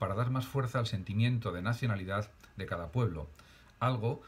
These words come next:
muy presente en la mayor parte del pensamiento decimonónico del siglo diecinueve. Como afirma Pérez Luño,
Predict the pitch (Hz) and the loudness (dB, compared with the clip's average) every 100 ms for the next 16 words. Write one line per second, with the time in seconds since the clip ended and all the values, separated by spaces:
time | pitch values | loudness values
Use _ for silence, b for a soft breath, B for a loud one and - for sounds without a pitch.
0 | B - 107 107 113 123 117 123 98 98 | B 0 0 2 2 2 2 2 0 0
1 | 104 - 110 110 117 95 120 117 101 104 | -2 0 0 0 -2 0 0 0 0 0
2 | 101 95 90 127 113 101 101 92 101 98 | -2 -4 -4 0 0 0 -2 -2 -6 -4
3 | 90 87 107 95 92 92 - - 92 - | -6 -4 -2 -2 -4 -6 -12 -12 -8 -6
4 | 92 87 78 73 - - - - - - | -4 -4 -6 -10 -16 -20 -20 -20 -20 -20
5 | - - - - - - - - B B | -20 -20 -20 -20 -20 -20 -20 -20 B B
6 | B B 107 104 - 117 113 117 110 117 | B B 0 0 2 4 4 4 2 2
7 | 143 143 156 | 2 2 -2